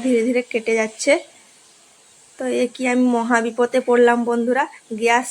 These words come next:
শেষ। তো এখন আমি বড় গ্যাসে উঠিয়ে দিলাম, না হলে আজকে ঝামেলায় হয়ে যেত, তো পনিরটা বানাতেও পারতাম না।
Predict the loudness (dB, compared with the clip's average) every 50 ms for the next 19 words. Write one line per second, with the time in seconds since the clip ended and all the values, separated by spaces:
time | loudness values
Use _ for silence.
0 | -8 -6 0 0 0 0 0 -4 -10 -16 _ _ _ _ _ _ _ _ _ _
1 | _ _ _ _ _ _ _ _ _ -6 -4 -4 -4 -4 -6 -6 -8 -6 -4 -2
2 | -4 -4 -4 -8 _ _ _ -10 -8 -6 -6 -6 -6 -6 -6 -6 -6 -8 -8 -4
3 | -4 -4 -4 -6 -8 -4 -2 -2 0 0 0 0 -2 -2 -6 -14 _ _ _ -12
4 | -10 -10 -10 -8 -8 -8 -8 -8 -10 -12 -12 -16 -12 -10 -10 -10 -10 -10 -10 -8
5 | -8 -6 -6 -6 -6 -6 -6 -6 -6 -6 -8 -10 -8 -8 -8 -8 -8 -12 -18 -20
6 | _ _ _ _ _ _ _ _ _ _ _ _ -18 -12 -8 -6 -4 -4 -4 -4
7 | -4 -4 -4 -4 -4 -6 -6 -6 -6 -4 -4 -4 -4 -6 -8 -8 -10 -10 -8 -6
8 | -6 -6 -6 -8